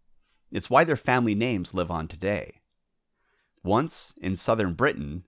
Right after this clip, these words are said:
there was a man named Hasta, and his family came to dominate an area to such an extent that they, the Hastingas, which means the kin of Hasta, gave their name to the area.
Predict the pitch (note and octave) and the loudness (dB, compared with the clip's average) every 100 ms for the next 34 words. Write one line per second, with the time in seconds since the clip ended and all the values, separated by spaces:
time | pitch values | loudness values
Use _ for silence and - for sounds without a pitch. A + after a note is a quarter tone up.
0 | - G2+ G2 F#2 E2+ D2+ E2+ E2+ F2+ - | -4 -2 -2 -2 -2 -4 -6 -6 -8 -6
1 | A#2 C3 - - - - _ _ _ _ | -6 -4 -6 -8 -14 -18 _ _ _ _
2 | - G2 B2+ - A2 A2 A2 G#2+ - F2+ | -4 0 0 2 2 2 2 0 -2 -4
3 | G2 F2+ F2+ F2 F#2 F2 E2 E2+ F2 D#2+ | -4 -2 0 0 0 -4 -4 -4 -2 -2
4 | E2 E2+ F2+ - - C3 B2+ G#2 - - | -4 -6 -6 -4 -4 -4 -2 -4 -4 -4
5 | F3 F2+ - - - _ _ - E2 D#2+ | -2 -2 -8 -18 -20 _ _ -8 -2 4
6 | F3 F2+ C2+ E2 A#2 _ _ - E2 G#2+ | 4 2 -4 -10 -12 _ _ -10 -4 -2
7 | C3+ - C2+ C2 A1+ C#2+ - - - - | -2 -4 -8 -4 -4 -4 -6 -12 -12 -8
8 | F#2+ - F2+ E2+ E2 E2 - F#2 D2+ A#1 | -6 -2 -2 -2 -6 -10 -8 -6 -6 -8
9 | - G2+ G#2 - - - - _ _ _ | -6 -4 -4 -6 -10 -12 -16 _ _ _
10 | _ - A#2+ C3 B2 A2+ G2 G2+ E2+ D#2+ | _ -4 -4 0 2 2 0 -2 -4 -2
11 | E2 C#2+ - - | -2 -4 -8 -14